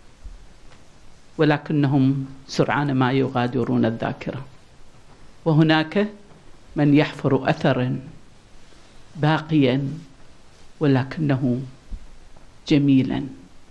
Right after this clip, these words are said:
ومشعا ومبهجا ودائما.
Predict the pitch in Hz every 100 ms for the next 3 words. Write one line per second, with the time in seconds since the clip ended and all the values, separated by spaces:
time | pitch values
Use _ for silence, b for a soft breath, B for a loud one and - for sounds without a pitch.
0 | - - - - 135 139 135 - - -
1 | 135 143 165 - - - - - - -
2 | 156 156 151 - 135 - - - - -
3 | - - - - - 139 135 131 131 123